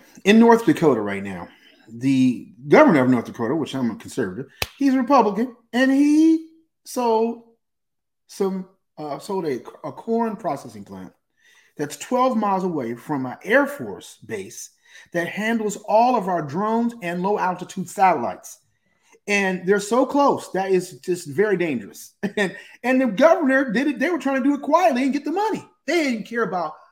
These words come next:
the national security, the country itself, what we're trying to do to protect ourselves, nothing. The Ch-,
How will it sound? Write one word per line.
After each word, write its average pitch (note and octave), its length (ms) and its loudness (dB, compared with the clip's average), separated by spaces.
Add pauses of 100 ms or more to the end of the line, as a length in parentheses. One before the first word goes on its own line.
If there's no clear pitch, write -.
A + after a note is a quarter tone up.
(180)
the F3 100 -2
national C4+ 440 -4
security, D#4+ 580 -4 (260)
the D#3+ 420 -6
country D4+ 440 -2
itself, B3 460 -2
what A#3+ 180 -4
we're A#3+ 120 -6
trying C4 220 -10
to B3+ 80 -6
do C4 120 -2
to - 60 -10
protect C#4 420 -12
ourselves, D4+ 380 -4 (360)
nothing. C#4+ 760 -4 (640)
The F#3 60 -20
Ch-, - 160 -20